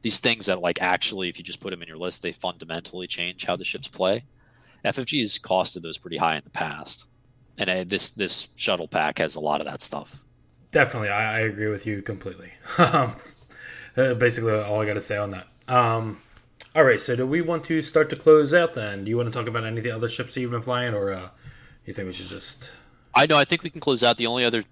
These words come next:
Speaker 1: thing I'll mention is that I put Rick Ollie on the table,
Speaker 2: Yeah.
Speaker 1: and that, that ship is just a cruise missile, and it's super funny.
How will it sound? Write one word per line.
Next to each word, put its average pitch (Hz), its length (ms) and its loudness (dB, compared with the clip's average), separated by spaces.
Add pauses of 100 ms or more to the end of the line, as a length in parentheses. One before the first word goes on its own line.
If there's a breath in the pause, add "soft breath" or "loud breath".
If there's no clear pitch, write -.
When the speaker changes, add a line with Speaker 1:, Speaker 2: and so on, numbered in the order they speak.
Speaker 1:
thing 113 160 2
I'll 101 80 4
mention 101 420 -2
is 98 120 -6
that 98 100 2
I 92 60 2
put 107 240 -4
Rick 101 200 0
Ollie 90 300 4
on 101 120 -2
the 101 60 -12
table, 110 600 -2
Speaker 2:
Yeah. 98 140 2
Speaker 1:
and 85 360 -10 (140)
that, 92 220 2 (120)
that 104 180 0
ship - 240 -2
is 95 120 -8
just - 240 -6
a 92 40 -12
cruise - 360 -14
missile, 78 500 -10
and 87 140 -4
it's 82 120 -8
super - 280 -8
funny. 80 400 -8